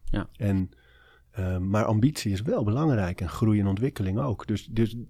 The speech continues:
Speaker 2: die moeten wel elkaar raken.
Speaker 1: Ja. En waar ligt dan de grens? Want, eh, ik zit, ik denk dan ook van, "Hey, wanneer kan je tevreden zijn met jezelf?"
Speaker 2: Nu.
Speaker 1: Oké.
Speaker 2: Ja. Ja, het,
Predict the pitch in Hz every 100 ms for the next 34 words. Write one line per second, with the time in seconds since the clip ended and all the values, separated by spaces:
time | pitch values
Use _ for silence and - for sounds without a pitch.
0 | - - 113 131 127 123 143 113 107 -
1 | _ - 113 110 107 131 143 - - -
2 | - 95 - - - 101 107 117 107 -
3 | 117 110 - 101 - 104 98 80 78 120
4 | 98 98 - - - 104 107 101 98 98
5 | - 104 107 92 104 98 110 98 - -
6 | 131 104 82 82 - - 76 85 - -
7 | - - 123 156 - - - - - -
8 | 135 156 - 131 - - - _ 135 -
9 | 120 110